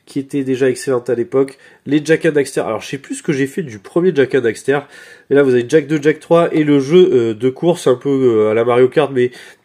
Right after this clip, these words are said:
qui est un peu bizarre, celui-là, euh, je trouve moins, moins bon que le, que le Crash, euh, Tag Team Racing. Euh, bon, chacun ses goûts. Et enfin, vous aviez les Maximo par Capcom dans l'univers de Ghouls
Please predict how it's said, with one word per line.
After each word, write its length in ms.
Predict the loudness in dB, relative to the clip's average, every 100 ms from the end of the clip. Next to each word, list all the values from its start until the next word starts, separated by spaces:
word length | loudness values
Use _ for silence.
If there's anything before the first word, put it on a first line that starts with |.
| -2
qui 120 | 2
est 20 |
un 80 | 2
peu 180 | 2 -2
bizarre, 440 | 0 2 2 0
celui-là, 400 | -6 0 4 4
euh, 320 | 4 2 0 -6
je 160 | -8
trouve 280 | -8 -8 -8
moins, 240 | 0 0 0 -6 0
moins 160 | 2
bon 240 | 4 2 0
que 160 | -2
le, 400 | 2 4 4 0 -4
que 140 | -4
le 80 | -4
Crash, 480 | -2 -2 -2 0 0
euh, 160 | 0
Tag 240 | -2 -6 -6
Team 180 | -8
Racing. 480 | -4 -6 -6 -10 -12 -14 -20 -20 -20 -20 -8 -2
Euh, 220 | 0 0
bon, 200 | -4 -8
chacun 280 | -4 -2 -2
ses 220 | -2 -8
goûts. 260 | -4 -6 -6 -12 -20 _ _ _ -10 0
Et 140 | 2
enfin, 260 | 2 2 0
vous 160 | 0
aviez 360 | -4 0 0 0
les 280 | 0 -4 -4
Maximo 880 | -4 -4 -4 -10 -8 -4 0 0 0
par 340 | 0 -2 -2 0
Capcom 640 | 0 2 4 6 8 6
dans 420 | 4 2 2 0
l'univers 640 | -2 -6 -8 -4 0 0 0
de 100 | -6
Ghouls 200 | -4